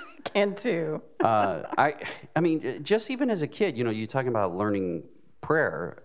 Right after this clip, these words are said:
Speaker 2: Uh, I, I, I, as a kid, I was taught the acronym joy, your daughter's name.
Speaker 1: Yeah.
Speaker 2: Yeah.
Speaker 1: And what does it mean?
Speaker 2: Um, the order in which you're supposed to pray.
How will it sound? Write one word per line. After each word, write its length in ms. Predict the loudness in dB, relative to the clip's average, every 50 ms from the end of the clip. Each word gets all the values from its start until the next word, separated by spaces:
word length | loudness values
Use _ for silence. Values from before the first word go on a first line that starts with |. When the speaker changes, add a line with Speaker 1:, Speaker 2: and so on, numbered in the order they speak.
| -6 -4
Speaker 2:
Uh, 480 | -2 -2 -2 -2 -4 -6 -6 -8 -10 -10 -14 -16 -18 -20 -20 -20 -20 -20 -20 -20 -20 -20 -20 -20 -20 -20 -20 -20 -20 -20 -20 -20 -20 -20 -20 -20 -20 -20 -20 -20 -20 -20 -10 -4 -2
I, 60 | -2 0
I, 140 | 0 -2 -2
I, 280 | 0 2 2 2 2 0
as 220 | 0 -2 -2 -2
a 40 | -2
kid, 240 | 0 2 2 4 4
I 80 | 2
was 160 | 2 0 -6
taught 400 | -4 0 2 2 2 2 0 -2 -8 -18 -20 -20 -20 -20 -18 -6
the 160 | -2 0 2 2
acronym 460 | 2 2 0 0 -2 0 -2 -2 -4
joy, 500 | -4 -2 -2 0 0 -2 -4 -6 -10 -18 -20 -20 -20 -20 -20 -20 -16 -10 -4
your 80 | 0 2
daughter's 380 | 2 2 2 0 -4 -6 -8
name. 240 | -8 -8 -10 -10 -12 -16 -20 -20 -20 -20 -20 -20 -14 -8 -6
Speaker 1:
Yeah. 300 | -4 -4 -4 -6 -8 -10 -14 -16 -6 -2
Speaker 2:
Yeah. 220 | -2 0 -2 -2 -6 -12 -18 -8 -4
Speaker 1:
And 100 | -2 0
what 80 | 0 0
does 120 | -2 -2
it 80 | -6 -6
mean? 200 | -8 -8 -10 -12 -14 -18 -20 -20 -20 -20 -4 0 2
Speaker 2:
Um, 240 | 4 4 4 2
the 120 | 0 2 4
order 260 | 4 4 4 4 2
in 80 | 2 2
which 200 | 0 0 0 0
you're 100 | -2 -2
supposed 320 | 0 0 0 0 0 -2
to 40 | -6
pray. 340 | -4 -2 -2 -2 -2 -4